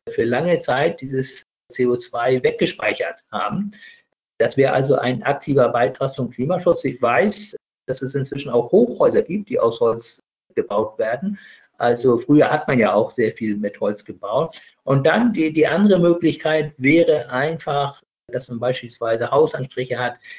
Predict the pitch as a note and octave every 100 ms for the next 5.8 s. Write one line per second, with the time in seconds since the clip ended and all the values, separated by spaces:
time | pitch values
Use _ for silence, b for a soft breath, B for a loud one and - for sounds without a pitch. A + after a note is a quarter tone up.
0 | B - A#2 A2+ - A#2+ A#2+ A#2+ A#2+ B2
1 | B2+ A#2+ A2+ B2+ C3 A#2+ - A2 A2 C#3+
2 | C#3+ B2+ B2 A#2 B2+ A#2+ C3 D3+ C#3 B2+
3 | C3+ C3+ B2+ B2+ - A#2 A#2 A#2+ A2+ F3
4 | - D#3+ - - C3+ C3+ C#3 C#3 A#2+ A#2
5 | A#2 A2+ A2 - - C3 F#3+ A#3+